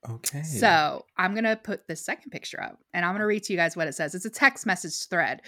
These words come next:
Speaker 2: So obviously someone, someone was able to,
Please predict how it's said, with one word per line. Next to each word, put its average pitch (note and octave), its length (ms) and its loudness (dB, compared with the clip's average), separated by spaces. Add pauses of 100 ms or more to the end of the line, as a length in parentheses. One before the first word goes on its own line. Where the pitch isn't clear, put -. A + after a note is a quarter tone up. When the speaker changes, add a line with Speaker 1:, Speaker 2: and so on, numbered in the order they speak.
(160)
Speaker 2:
So - 140 4
obviously C#4+ 720 8
someone, B3 560 2
someone B3+ 360 4
was A3+ 220 6
able G3 260 4
to, G3+ 280 -4